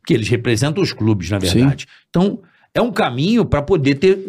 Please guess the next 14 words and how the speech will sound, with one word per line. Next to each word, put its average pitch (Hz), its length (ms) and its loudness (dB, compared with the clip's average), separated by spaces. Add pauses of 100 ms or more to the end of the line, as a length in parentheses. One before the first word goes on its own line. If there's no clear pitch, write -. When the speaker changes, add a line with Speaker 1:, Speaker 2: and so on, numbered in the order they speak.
(160)
Speaker 1:
Aí, 151 160 -2
quando 226 220 -4
você 147 100 -2
chegar 123 220 -2
pra 135 120 -2
empresa, 165 200 0
você - 40 -8
fala 190 120 -2
assim: 214 120 -4
"Bom, 190 240 2
agora 160 260 2
vai 190 120 0
ter 196 180 2
jogos 151 560 0